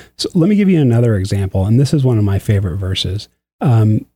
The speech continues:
you probably remember Genesis twenty sixteen, where Abimelech takes, uh, Abraham's wife, Sarah, because, uh, Abraham says to her, "This is the love that you're gonna show to me, that everywhere you go,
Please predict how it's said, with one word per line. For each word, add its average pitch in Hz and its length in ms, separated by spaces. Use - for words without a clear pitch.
you 180 320
probably 139 300
remember 120 320
Genesis 107 440
twenty 107 260
sixteen, 98 640
where 98 240
Abimelech 113 680
takes, - 520
uh, 104 300
Abraham's 113 440
wife, 117 220
Sarah, 90 380
because, 107 560
uh, 123 80
Abraham 131 540
says 107 380
to 107 160
her, 95 280
"This 165 260
is 151 140
the 120 120
love 110 320
that 110 100
you're 104 140
gonna 101 160
show 98 240
to - 140
me, 95 240
that - 220
everywhere 143 420
you 127 200
go, 92 400